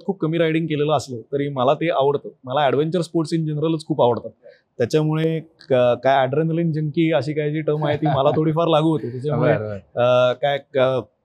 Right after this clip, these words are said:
Speaker 1: मी, मी जगातल्या हायेस्ट पॉईंटवरनं उडी मारलेली आहे, मी स्कीइंग केलेलं आहे, मी डायव्हिंग केलेलं आहे, अ, रेसिंग केलेलं आहे.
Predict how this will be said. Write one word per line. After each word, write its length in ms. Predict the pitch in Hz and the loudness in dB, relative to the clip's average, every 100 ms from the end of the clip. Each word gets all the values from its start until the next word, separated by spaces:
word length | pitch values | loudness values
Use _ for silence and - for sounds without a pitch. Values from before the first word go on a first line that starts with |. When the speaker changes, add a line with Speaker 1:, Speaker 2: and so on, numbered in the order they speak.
| - | -20
Speaker 1:
मी, 380 | 135 - 135 139 | -20 -16 -10 -8
मी 120 | 147 | -2
जगातल्या 360 | 147 151 170 170 | 2 4 4 4
हायेस्ट 280 | 143 160 | 4 2
पॉईंटवरनं 360 | 170 165 165 165 | 2 0 0 0
उडी 180 | 156 151 | 0 0
मारलेली 360 | 147 131 131 | 0 -2 -4
आहे, 100 | 131 | -6
मी 160 | 123 135 | -8 -10
स्कीइंग 260 | 127 151 151 | -6 -4 -2
केलेलं 280 | 143 143 | -2 0
आहे, 200 | 135 127 | 0 -2
मी 360 | 127 135 135 147 151 | -8 -12 -12 -12 -6
डायव्हिंग 260 | 131 135 151 | -4 -4 -4
केलेलं 260 | 147 139 | -2 0
आहे, 160 | 123 120 - _ _ - | 0 -2 -8 _ _ -10
अ, 80 | 127 123 123 123 127 135 135 135 135 | -4 -2 -2 -4 -4 -4 -2 -2 -2
रेसिंग 260 | 143 160 180 | 0 0 0
केलेलं 260 | 147 131 | 0 -4
आहे. 120 | 123 | -8